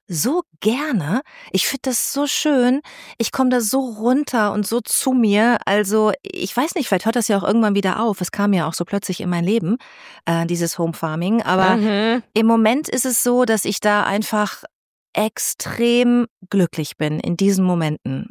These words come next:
Speaker 1: Und, ähm, ich hoffe, dass es noch ganz lange anhält.
Speaker 2: Das tut es
Speaker 1: Ja. Ich hab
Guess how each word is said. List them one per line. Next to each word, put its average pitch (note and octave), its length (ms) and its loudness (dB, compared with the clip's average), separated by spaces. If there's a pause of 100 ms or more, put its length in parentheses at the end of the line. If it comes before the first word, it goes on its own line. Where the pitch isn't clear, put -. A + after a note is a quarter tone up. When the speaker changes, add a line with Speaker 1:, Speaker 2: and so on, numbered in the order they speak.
Speaker 1:
Und, E3+ 440 -4
ähm, D#3+ 360 -2
ich - 140 -10
hoffe, A#3+ 160 0
dass G3 140 0
es F#3+ 80 -2
noch F3+ 140 -2
ganz A#3+ 260 0
lange G#3 260 2
anhält. D3 520 -2
Speaker 2:
Das - 300 -2
tut F#3+ 220 0
es E3+ 180 -2
Speaker 1:
Ja. F3 60 2
Ich F3 80 0
hab E3 80 -2